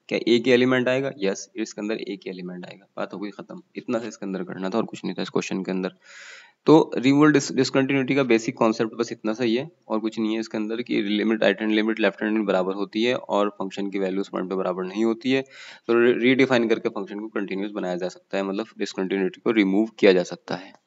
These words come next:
ओके, अब हम बात करते हैं जंप डिसकंटिन्यूटी, ठीक है, इसको फर्स्ट काइंड की भी कहते हैं,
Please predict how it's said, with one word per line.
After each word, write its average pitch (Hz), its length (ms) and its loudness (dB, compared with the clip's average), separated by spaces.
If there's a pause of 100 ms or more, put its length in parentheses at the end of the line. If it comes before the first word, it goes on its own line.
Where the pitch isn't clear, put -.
(280)
ओके, 117 240 8 (840)
अब 123 80 2
हम 143 120 6
बात 139 180 8
करते 135 240 4
हैं 143 260 2 (260)
जंप 135 240 6
डिसकंटिन्यूटी, 95 680 0 (240)
ठीक 113 140 -8
है, 123 60 -2
इसको 120 160 -8
फर्स्ट - 360 -4
काइंड 104 280 2
की 101 80 -4
भी 95 100 -6
कहते 92 280 -8
हैं, - 100 -16